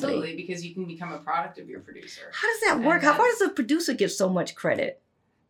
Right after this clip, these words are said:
Speaker 2: for
Speaker 1: Well,
Speaker 2: our
Speaker 1: I
Speaker 2: rockababies
Speaker 1: do, I mean,
Speaker 2: out
Speaker 1: I
Speaker 2: there?
Speaker 1: think it happens on all different levels,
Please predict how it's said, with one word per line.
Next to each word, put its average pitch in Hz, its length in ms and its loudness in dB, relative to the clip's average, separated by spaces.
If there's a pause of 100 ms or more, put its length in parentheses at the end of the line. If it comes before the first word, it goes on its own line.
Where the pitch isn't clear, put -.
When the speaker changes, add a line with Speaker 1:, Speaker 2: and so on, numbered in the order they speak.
Speaker 2:
for - 200 2
Speaker 1:
Well, 247 160 10
Speaker 2:
our 240 100 8
Speaker 1:
I 220 100 8
Speaker 2:
rockababies 202 160 4
Speaker 1:
do, 170 100 8
I - 200 8
mean, 269 80 4
Speaker 2:
out 254 160 6
Speaker 1:
I 254 40 2
Speaker 2:
there? 254 100 2 (100)
Speaker 1:
think 294 60 -2
it 285 120 -2
happens 196 720 -2
on 165 300 -8
all 170 260 -8
different 165 340 -12
levels, 170 680 -8